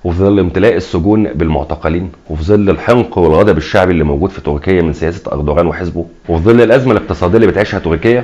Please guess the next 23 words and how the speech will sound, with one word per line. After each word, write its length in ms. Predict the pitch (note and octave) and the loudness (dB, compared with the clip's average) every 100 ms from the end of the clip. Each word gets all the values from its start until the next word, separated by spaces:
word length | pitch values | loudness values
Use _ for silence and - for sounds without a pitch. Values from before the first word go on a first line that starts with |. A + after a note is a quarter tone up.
| - | -2
وارتفاع 460 | F#2 F2 F#2 C#3 | -2 -2 0 2
ديون 280 | A#2 A2+ A#2 | 4 6 6
الدوله 480 | G2+ F2 F#2+ E2+ C#2+ - | 4 4 4 2 0 -6
الخارجيه، 720 | D2 F2 E2+ E2+ A2+ A#2 A#2 - | -6 -4 -2 2 4 2 0 -2
وفي 140 | E2+ | 0
ظل 260 | F#2 A#2 A2 | 4 4 4
تراكم 400 | G2+ G2+ A#2 G#2+ | 4 2 2 0
الديون 320 | F2 E2 G2 | 0 2 2
الخارجيه 540 | G2+ - E2 E2+ G2 F#2 | 0 -2 -4 0 2 4
على 140 | D#2+ | 2
تركيا، 500 | - D#2 D#2 A2 G#2+ - - | 0 -4 -2 -4 -4 -10 -6
وفي 140 | F2+ | 0
ظل 180 | G2+ C#3+ | 4 6
الانخفاض 460 | C#3+ G#2+ E2+ A#2 G2+ | 4 2 0 0 0
الحاد 280 | G2+ B2 B2 | 0 0 2
من 120 | G2 | -2
احتياطي 400 | - A2 A#2 A2+ | -2 0 0 2
النقد 260 | G#2+ G2+ G2+ | 0 0 0
الاجنبي 400 | G2 F2+ G#2 A2+ | 0 0 -2 -2
في 80 | |
البنك 280 | E2+ G2+ A2 | -2 -2 -2
المركزي 440 | F#2 E2+ D#2 G2 G2 | -2 -2 -4 -6 -4
التركي 400 | A#2 G#2 G#2+ | -4 -4 -6